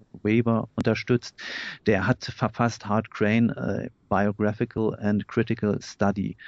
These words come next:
aus dem Jahr neunzehnhundertachtundvierzig.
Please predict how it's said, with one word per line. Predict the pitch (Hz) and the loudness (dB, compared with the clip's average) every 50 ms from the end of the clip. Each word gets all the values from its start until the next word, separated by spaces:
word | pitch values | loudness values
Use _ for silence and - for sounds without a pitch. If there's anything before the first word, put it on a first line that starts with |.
| - - - | -20 -20 -14
aus | - - - | -12 -10 -4
dem | - 104 104 | 0 2 2
Jahr | 98 98 | 4 4
neunzehnhundertachtundvierzig. | 98 95 101 104 101 - 110 107 101 98 95 92 101 - - - - 104 98 - - - 104 101 98 - - - - - - - - | 4 4 4 2 2 2 0 2 4 4 4 2 0 -4 -6 -2 -2 -2 -2 -2 0 2 2 2 2 0 -6 -8 -8 -6 -8 -12 -16